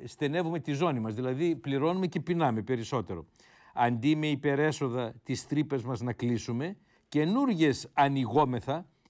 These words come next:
και λόφους θα τρυπήσουμε. Αφού τα απεφάσισαν, δεν ωφελούν οι λόγοι. Σημαίνει πως επήγεται και η τρύπα μας, μας τρώγει».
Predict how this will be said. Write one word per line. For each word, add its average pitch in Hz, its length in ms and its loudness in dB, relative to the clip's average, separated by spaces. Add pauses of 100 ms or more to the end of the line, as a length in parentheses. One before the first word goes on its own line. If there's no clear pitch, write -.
και 123 160 0
λόφους 135 420 2
θα 123 120 -6
τρυπήσουμε. 107 680 -6 (560)
Αφού 123 300 2
τα 160 100 0
απεφάσισαν, 147 800 -2 (200)
δεν 170 280 0
ωφελούν 131 400 0
οι 117 80 0
λόγοι. 101 400 -2 (320)
Σημαίνει 147 580 -2
πως - 240 -4
επήγεται 214 680 0 (120)
και - 120 -4
η 117 60 -2
τρύπα 151 320 0
μας, 123 120 -4
μας 127 260 -4
τρώγει». 113 400 2